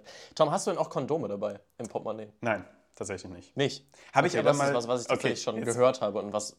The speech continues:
Speaker 2: weirde
Speaker 1: oft Menschen passiert, ja.
Speaker 2: Ja, weirde Sache. Ähm,
Speaker 1: Mhm.
Speaker 2: ich, <laughs> ich hab mal darüber, dass ich drei Kondome dabei hab, äh, drei Tampons dabei hab, hab ich mal mit
Speaker 1: Mhm.
Speaker 2: meiner Mu-, mit unserer Mutter drüber gesprochen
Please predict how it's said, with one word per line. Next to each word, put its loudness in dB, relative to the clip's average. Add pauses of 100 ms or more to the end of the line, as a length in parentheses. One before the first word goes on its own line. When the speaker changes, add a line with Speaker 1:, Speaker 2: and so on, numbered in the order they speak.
Speaker 2:
weirde 4
Speaker 1:
oft -4 (520)
Menschen -8
passiert, -12
ja. -10
Speaker 2:
Ja, 6
weirde 0
Sache. -2 (280)
Ähm, -2 (160)
Speaker 1:
Mhm. -16 (160)
Speaker 2:
ich, -4
<laughs> -10
ich -4
hab 4
mal -2 (500)
darüber, 4
dass -2
ich -10
drei 0
Kondome -6
dabei -4
hab, -10
äh, 4
drei 0
Tampons -4
dabei -4
hab, -2
hab -2
ich -6
mal -6
mit -6
Speaker 1:
Mhm. -8
Speaker 2:
meiner -2
Mu-, -8
mit -4
unserer -4
Mutter -6
drüber -8
gesprochen -8